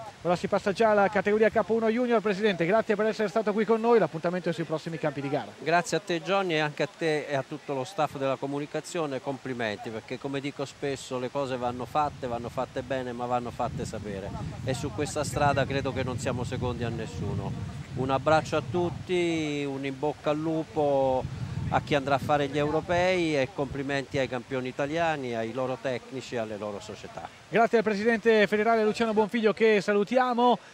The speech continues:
Speaker 1: e che ritroveremo nei prossimi appuntamenti, eh, italiani. Ora spazio ancora ai campioni azzurri con Alessio Cavalli, pettorale numero cinquantadue del Canoa Club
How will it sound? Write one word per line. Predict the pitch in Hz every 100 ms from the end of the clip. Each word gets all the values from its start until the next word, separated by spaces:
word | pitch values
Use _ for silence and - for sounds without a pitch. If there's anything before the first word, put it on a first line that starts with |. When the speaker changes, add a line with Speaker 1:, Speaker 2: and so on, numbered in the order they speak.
| -
Speaker 1:
e | 165
che | 160 190
ritroveremo | 180 202 208 202
nei | 190
prossimi | 202 208 196
appuntamenti, | 196 196 208 214 190 208 180 - -
eh, | - 190
italiani. | 226 208 233 262 214
Ora | 180
spazio | - - 247 - 214 202 190
ancora | 185 180 226 240 220 - - - -
ai | 175 190 190 190 180
campioni | 208 196 233 247 220
azzurri | 220 165 269 233
con | 196 190
Alessio | 233 - 220
Cavalli, | 233 226 180 160 151
pettorale | 180 202 214 208
numero | 214 214
cinquantadue | - 214 208 208 214 233 185 - - -
del | 175 196 190
Canoa | 196 214 226 196
Club | 190 220 214 208